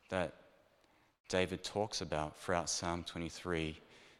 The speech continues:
is the shepherd that came into our world in Jesus. And he is in the flesh, the very embodiment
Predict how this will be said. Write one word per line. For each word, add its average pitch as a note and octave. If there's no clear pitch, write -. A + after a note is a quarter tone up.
is -
the G2
shepherd -
that F2+
came A2+
into E2+
our D#2
world D#2
in E2+
Jesus. D#2+
And E2+
he A2+
is F#2+
in A2+
the G#2
flesh, -
the G2+
very A2+
embodiment F#2